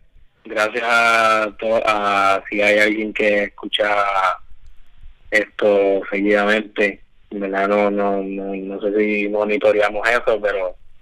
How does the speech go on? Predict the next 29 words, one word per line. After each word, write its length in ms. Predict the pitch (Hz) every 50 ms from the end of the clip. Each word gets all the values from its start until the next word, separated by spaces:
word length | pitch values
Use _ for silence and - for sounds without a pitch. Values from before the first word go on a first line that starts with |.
| - - - - - - _ - _ - - _ - - -
pero 480 | 107 104 101 101 101 98 98 95 95
nada, 260 | 98 101 104 104 104 -
se 100 | 104 98
le 60 | 98
aprecia 420 | 95 - - 101 98 104 117 107 98
siempre 500 | 110 107 101 98 110 107 104 104 104 101 98
al 200 | 98 95 98 -
que 140 | - - -
escucha 520 | - - - 110 107 98 - 107 104 101
y 60 | 101
al 120 | 98 95 92
que 340 | - 98 98 95 95 92 -
sigue, 420 | - 107 113 110 107 104 101 - _ _ _ _ _ - - _ _ _ _ _ _ -
y 280 | - 98 98 98 95 95
espero 340 | 92 92 - - 98 101 101
que 100 | 110 107
todos 280 | - 113 110 110 113 110
estén 260 | - - 117 113 113
bien 200 | 113 120 131 143
y, 640 | 143 139 131 120 113 107 104 101 98 95 95 92 92
y 40 | -
todos 300 | - 104 104 110 110 110
y 40 |
todas, 400 | 104 117 120 131 131 127 117 - - - - - -
y 460 | 113 104 101 98 95 92 95 101 - - _ _ - - - - - - - - - - - - - - - - - _ -
pensar 340 | - 107 101 98 - 104 107
en 60 | 107
cómo 380 | 104 - 117 113 113 110 110 110
es, 240 | 113 117 123 123